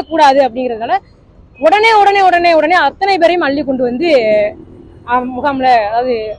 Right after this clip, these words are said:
மண்டபத்துல கொண்டு வந்து அடைச்சிட்டாங்க. முதல்ல அண்ணன் சீமான் அவர்களை தனியா ஒரு மண்டபத்திலையும் மற்ற உறவுகளை தனியா ஒரு மண்டபத்திலையும் அடைச்சு அதன் பிறகு அதற்குமே போராட்டம் பண்ணி தான் எல்லாரும் ஒரே மண்டபத்தை வந்து அடைஞ்சு. காலையில ஒரு பத்தரை மணி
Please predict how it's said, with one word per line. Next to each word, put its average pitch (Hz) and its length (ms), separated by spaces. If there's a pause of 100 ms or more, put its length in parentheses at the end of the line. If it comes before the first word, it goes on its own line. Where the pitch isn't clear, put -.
(120)
மண்டபத்துல 247 400
கொண்டு 220 140
வந்து 226 120
அடைச்சிட்டாங்க. 202 400
முதல்ல 320 180
அண்ணன் 269 420
சீமான் 403 320
அவர்களை 311 260
தனியா 277 280
ஒரு 269 100
மண்டபத்திலையும் 233 600 (420)
மற்ற 392 360
உறவுகளை 359 440
தனியா 302 300
ஒரு 277 100
மண்டபத்திலையும் 254 460
அடைச்சு 220 220
அதன் 311 320
பிறகு 330 240
அதற்குமே 381 580
போராட்டம் 330 400
பண்ணி 262 160
தான் 285 320 (280)
எல்லாரும் 277 260
ஒரே 277 180
மண்டபத்தை 262 380
வந்து 226 200
அடைஞ்சு. - 180 (360)
காலையில 320 320
ஒரு 370 100
பத்தரை 320 340
மணி 339 180